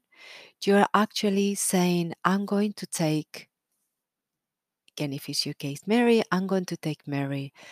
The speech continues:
to smell the flowers to the park," or, "I'm going to take Mary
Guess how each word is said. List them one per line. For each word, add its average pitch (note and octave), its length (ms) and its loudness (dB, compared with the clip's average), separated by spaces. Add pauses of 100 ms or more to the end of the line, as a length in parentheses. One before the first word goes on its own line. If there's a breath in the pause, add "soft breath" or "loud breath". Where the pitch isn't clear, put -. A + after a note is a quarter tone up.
(560 loud breath)
to - 80 -8
smell D#3 340 2
the C#3+ 80 0
flowers D#3+ 580 4
to D#3 120 -6
the D3 120 -8
park," - 580 -6 (300)
or, C3+ 200 2
"I'm G3+ 300 2
going G3+ 280 2
to F3+ 100 -4
take - 340 0
Mary D#3 440 0